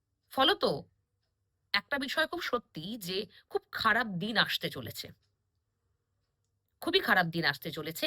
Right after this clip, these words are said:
এত ছাত্রছাত্রীকে দেখি, এত ছেলে মেয়েকে দেখি, প্রতিনিয়ত তাদেরকে পড়াই, ইউনিভার্সিটিতে দেখি, ইনস্টিটিউশনে দেখি, তাদের কি বলবো, কেন পড়বে তারা, পড়াশোনা কেন করবে? আসলেই তো তাই। চাকরি কোথায়?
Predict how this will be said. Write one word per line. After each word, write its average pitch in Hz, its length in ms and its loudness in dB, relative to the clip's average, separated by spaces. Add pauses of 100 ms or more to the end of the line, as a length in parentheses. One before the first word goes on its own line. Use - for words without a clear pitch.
(120)
এত 196 240 4
ছাত্রছাত্রীকে 220 800 -2
দেখি, 175 280 -4
এত 175 160 0
ছেলে 175 340 -4
মেয়েকে 202 320 -4
দেখি, 170 400 -4
প্রতিনিয়ত 170 500 -6
তাদেরকে 165 360 -10 (100)
পড়াই, 165 360 0
ইউনিভার্সিটিতে 185 760 -6
দেখি, 156 360 -8 (400)
ইনস্টিটিউশনে 170 720 -2
দেখি, 160 360 -6 (1080)
তাদের 240 220 2
কি - 180 -2
বলবো, 196 500 2 (800)
কেন 254 240 2
পড়বে 254 340 0
তারা, 139 280 -2 (200)
পড়াশোনা 240 420 0
কেন 262 240 0
করবে? 226 460 -2 (140)
আসলেই 302 460 0
তো 330 100 -2
তাই। 208 320 0 (1500)
চাকরি 254 380 2
কোথায়? 175 500 -4